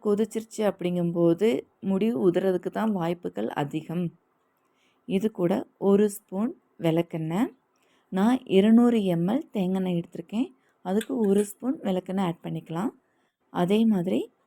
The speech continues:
ஒரு ஸ்பூன் நல்லெண்ணெய். விளக்கெண்ணெயை பார்த்தீங்கன்னா நம்ம உடம்புல உள்ள ஹீட்டை அத்தனையுமே சூப்பரா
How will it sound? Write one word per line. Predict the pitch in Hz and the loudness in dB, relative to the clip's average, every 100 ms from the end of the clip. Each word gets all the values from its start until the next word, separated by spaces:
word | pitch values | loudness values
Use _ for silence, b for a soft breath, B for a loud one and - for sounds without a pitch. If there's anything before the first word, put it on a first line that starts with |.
| _ 185 | _ -2
ஒரு | 185 190 | 2 2
ஸ்பூன் | - 202 269 523 _ _ _ _ _ 175 | -2 -6 -6 -6 _ _ _ _ _ -2
நல்லெண்ணெய். | 165 165 156 151 - _ _ _ _ _ _ _ _ - _ b _ _ | 0 0 -2 -8 -12 _ _ _ _ _ _ _ _ -20 _ b _ _
விளக்கெண்ணெயை | 180 202 226 220 220 - | -2 -2 0 2 2 -2
பார்த்தீங்கன்னா | 175 180 170 175 247 370 _ _ 190 | -6 -2 0 0 -2 -4 _ _ -4
நம்ம | 185 180 175 | 0 2 2
உடம்புல | 185 202 226 214 | 2 2 4 4
உள்ள | 202 190 - _ | 4 2 0 _
ஹீட்டை | - 208 208 190 175 - | -8 -8 -2 0 0 -4
அத்தனையுமே | - _ _ 233 220 247 262 - - | -14 _ _ 0 2 2 0 -4 -16
சூப்பரா | 226 220 _ 220 | -16 -16 _ -6